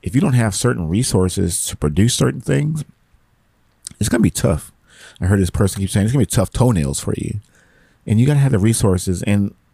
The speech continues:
there's this video, there's this video on, online, a YouTube video, and it shows, you know, sometimes people say you gotta have resources, but sometimes you gotta have the want to.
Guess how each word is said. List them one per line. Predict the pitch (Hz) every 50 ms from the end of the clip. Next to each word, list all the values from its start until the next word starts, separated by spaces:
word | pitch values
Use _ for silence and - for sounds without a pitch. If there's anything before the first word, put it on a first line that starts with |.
| _ _
there's | - 101 113 113 113 107
this | 113 101 92
video, | 85 92 107 107 123 120 107 92 87 90
there's | 82 - 92 90 90
this | 92 90 90
video | 90 104 101 104 101 95 95 -
on, | - - 95 92 92 92 90 90 95 110 - - -
online, | - 107 90 87 85 87 95 101 101 95
a | 92
YouTube | 95 113 - - - 104
video, | 85 92 85 87 82 80 82 85 90 - _ - - - - - - - - - -
and | - 95 95
it | 92 -
shows, | - - - 123 117 117 110 104 101 98 - - - - - - - - - - - - - - - 120 135 - -
you | 107 123 120
know, | 117 -
sometimes | - - 135 135 143 131 120 110
people | - - 113
say | 107 - 113
you | 110 113
gotta | 113 110 110
have | 110 107 92
resources, | 90 104 107 104 - 110 104 98 98 98 98 98 101 - - - - _ - - -
but | - 104 101
sometimes | - - 135 143 147 131 113
you | 120 127
gotta | 120 110 101
have | 104 101 92
the | 90 82
want | 80 87 101 98 -
to. | - - - - -